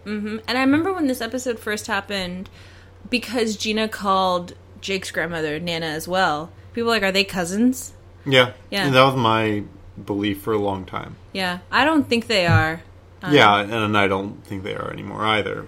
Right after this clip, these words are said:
Speaker 2: but
Speaker 1: But I like, I, I definitely can see why, I can see how that happened.
Speaker 2: Mm-hmm. What I like about their situation is they have so much in common, but Gina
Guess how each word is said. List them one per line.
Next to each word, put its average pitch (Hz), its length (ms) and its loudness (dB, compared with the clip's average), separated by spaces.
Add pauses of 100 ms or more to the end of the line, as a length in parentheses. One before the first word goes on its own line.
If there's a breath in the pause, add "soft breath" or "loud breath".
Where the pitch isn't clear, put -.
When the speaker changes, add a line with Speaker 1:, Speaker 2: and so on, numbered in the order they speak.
Speaker 2:
but 107 260 -6 (540)
Speaker 1:
But 196 160 -2
I 214 80 2
like, 254 340 2 (400 loud breath)
I, 226 240 2
I 214 180 6
definitely 214 840 -2 (1000)
can 190 400 -4
see 202 300 -4
why, 165 440 0 (500)
I 214 80 4
can 240 140 0
see 233 240 0
how 196 220 4
that 156 140 -2
happened. 196 460 -10 (200)
Speaker 2:
Mm-hmm. 95 200 -6 (560 loud breath)
What 135 180 4
I 160 200 8
like 165 360 6
about 117 640 2
their 107 580 6 (260)
situation 110 580 0
is 101 140 -4
they 110 160 2
have 113 160 -2
so 117 100 -4
much 110 200 -2
in 101 140 -6
common, 110 480 -4 (480 soft breath)
but 110 180 2
Gina 117 500 0